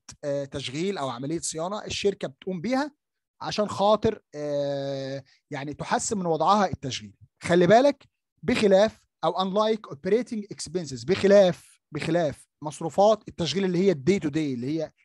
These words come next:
يوميا، which recur constantly from year to year، اللي هي مصروفات التشغيل دي بقى اللي هي النوع الثاني، مش الكابكس، النوع الثاني، النوع الثاني اللي هو اسمه الاوبكس ده،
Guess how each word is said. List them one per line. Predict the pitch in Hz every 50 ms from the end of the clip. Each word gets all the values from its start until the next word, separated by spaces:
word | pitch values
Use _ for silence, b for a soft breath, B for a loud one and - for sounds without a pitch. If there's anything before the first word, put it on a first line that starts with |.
| _ -
يوميا، | 151 151 156 160 185 190 165 139 120 - - _ _ _ _ _ _ _ _ b b b b b - 180
which | 185 - - 208
recur | 175 147 - - 214 240 247 247 196 - - 196
constantly | 180 170 143 - - 240 262 - 247 240 233 240 214 _ _ _ _ _ _ _
from | - - 190 180 170 180
year | 214 233 233 233 - - -
to | 196
year، | 190 180 165 143 123 110 - _ _ _ _ _ _ _ -
اللي | 139 151 165
هي | 190 208 247 254 247 247 214 - - _ _ _ _ 147 147
مصروفات | 160 160 160 - - 170 196 208 220
التشغيل | 170 - 175 139 147 202 220
دي | 175 175 214
بقى | 226 233 226 220
اللي | 196 165 175
هي | 196
النوع | 190 175 190 196
الثاني، | 185 - _ 202 208 208 180 147 131 127 - _ _ -
مش | 135 - -
الكابكس، | 127 123 - - 175 165 147 - - -
النوع | - 135 147 143
الثاني، | 135 135 - 160 165 196 240 233 - _ _ _ _ _ _ _ _ _ _ _ _ -
النوع | 147 147 165 180 185
الثاني | 165 - 185 175
اللي | 170 185
هو |
اسمه | 185 - - 165
الاوبكس | 151 - 175 175 208 - - -
ده، | 202 220 214 -